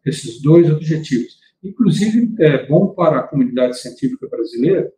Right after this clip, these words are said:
que tem duas fontes distintas para buscar os recursos. E essa, a, a possibilidade, muitas vezes, a, permite que um projeto que não seria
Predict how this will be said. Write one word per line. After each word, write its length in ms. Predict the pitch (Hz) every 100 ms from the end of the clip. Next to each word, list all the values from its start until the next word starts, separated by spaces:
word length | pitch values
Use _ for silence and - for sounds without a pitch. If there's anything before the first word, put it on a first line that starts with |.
| _ _ _
que 120 | - 160
tem 180 | 190
duas 300 | 185 262 247
fontes 420 | - 202 - 175 -
distintas 640 | 147 - 170 190 190 -
para 200 | - 190
buscar 380 | 180 170 - 165
os 100 | 160
recursos. 640 | 180 - 135 - - - _ _ _ _ _ -
E 120 | 135
essa, 640 | 143 151 - 147 123 - _ _ _ -
a, 400 | 120 117 113 - _ _ _
a 260 | 127 120 - - _ _ - _ _
possibilidade, 960 | 175 175 175 143 131 127 131 160 180 139
muitas 420 | 170 202 175 -
vezes, 640 | 135 151 196 - - _ _ _ -
a, 160 | 135
permite 580 | 127 165 131 143 143 -
que 60 | 160
um 80 |
projeto 540 | 151 147 123 127 123 -
que 80 | 131
não 140 | 139
seria 440 | - 131 127 123